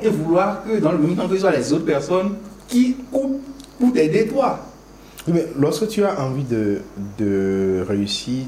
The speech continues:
Speaker 1: Mm.
Speaker 2: tu fais abstention du regard. Tu ne,
Speaker 1: Forcément,
Speaker 2: tu
Speaker 1: quoi.
Speaker 2: ne regardes pas ce que les autres pensent forcément.
Speaker 1: Forcément.
Speaker 2: Donc, c'est toi qui sais où tu vas.
Speaker 1: Forcément.
Speaker 2: C'est toi qui t'es fixé tes objectifs. Donc, euh, tu avances.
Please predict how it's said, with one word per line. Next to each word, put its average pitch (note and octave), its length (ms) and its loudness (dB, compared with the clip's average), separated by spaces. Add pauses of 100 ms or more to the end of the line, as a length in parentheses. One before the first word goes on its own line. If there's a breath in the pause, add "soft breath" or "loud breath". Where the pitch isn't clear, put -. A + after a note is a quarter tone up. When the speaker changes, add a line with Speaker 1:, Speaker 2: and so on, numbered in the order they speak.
(160)
Speaker 1:
Mm. D#3 80 0
Speaker 2:
tu C#3+ 160 -2
fais - 320 -2
abstention - 440 -4
du G#2 120 -4
regard. F#2 420 -4 (160)
Tu - 140 -10
ne, F2 440 -4 (260 loud breath)
Speaker 1:
Forcément, E4 640 2
Speaker 2:
tu - 40 0
Speaker 1:
quoi. G2+ 220 2
Speaker 2:
ne G2 360 0
regardes G#2 280 -2
pas A2 180 -2
ce - 100 -12
que A#2+ 100 -4
les G2 200 -2
autres G2+ 140 -2
pensent A2 240 -4
forcément. - 460 0
Speaker 1:
Forcément. F4+ 340 2
Speaker 2:
Donc, C#4+ 180 2
c'est F#2+ 140 -8
toi G#2+ 140 0
qui G#2+ 180 -6
sais A2 140 -2
où G#2+ 160 0
tu G#2+ 180 -6
vas. G2 220 0
Speaker 1:
Forcément. E4 600 2
Speaker 2:
C'est G3+ 100 -4
toi - 120 0
qui - 140 -6
t'es B2 120 0
fixé A2+ 380 -4
tes G#2 640 0 (240)
objectifs. G2 580 -4
Donc, F#2 300 -6
euh, F#2 160 -2 (260)
tu B2 160 -2
avances. A2 480 -2